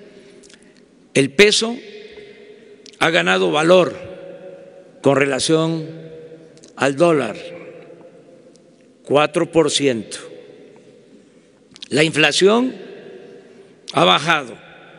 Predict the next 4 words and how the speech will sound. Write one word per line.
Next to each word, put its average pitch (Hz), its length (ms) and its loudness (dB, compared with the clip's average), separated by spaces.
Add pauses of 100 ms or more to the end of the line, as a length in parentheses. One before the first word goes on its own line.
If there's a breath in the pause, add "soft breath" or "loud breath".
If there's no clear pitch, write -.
(840)
de 127 140 0
cinco 185 460 2
punto 185 380 4
nueve - 1200 -2